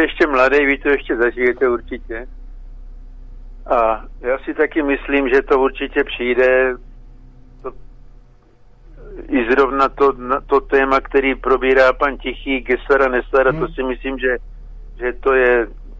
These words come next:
Speaker 1: záležitost, která se tady objeví možná už letos. Už se objevují některý, už se objevují některý, eh,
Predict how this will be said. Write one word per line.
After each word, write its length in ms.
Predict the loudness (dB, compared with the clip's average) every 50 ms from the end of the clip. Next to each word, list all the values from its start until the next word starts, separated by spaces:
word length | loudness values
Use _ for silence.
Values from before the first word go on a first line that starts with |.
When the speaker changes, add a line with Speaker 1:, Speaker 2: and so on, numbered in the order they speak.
| -14 -8 -2 2
Speaker 1:
záležitost, 600 | 4 4 6 4 2 0 -2 -4 -4 -4 -2 0
která 240 | 2 4 6 4 4 2
se 100 | 0 0
tady 220 | 0 2 2 2
objeví 680 | 0 0 0 2 4 4 4 4 2 2 0 0 -2 -6 -10 -18 -18 -18 -18 -16 -16 -16 -16 -16 -12 -10
možná 340 | -10 -6 -2 2 2 4 4
už 180 | 2 2 2
letos. 420 | 4 4 4 4 4 2 2 2 -2 -6 -14 -18 -18 -18 -18 -18 -18 -18 -18
Už 100 | -16 -12
se 120 | -8 -6 -4
objevují 600 | -4 0 2 2 4 4 4 4 4 4 4 2 2
některý, 540 | 0 -2 -2 0 0 2 2 2 0 -2 -4 -10 -18 -18 -16 -16 -16 -16 -16 -16 -16 -16 -16 -16 -16 -16 -16
už 80 | -14 -10 -4
se 80 | -4 -2
objevují 480 | 0 2 2 2 4 4 4 4 4
některý, 680 | 0 -2 -2 0 2 2 4 4 4 4 2 2 0
eh, 40 | 0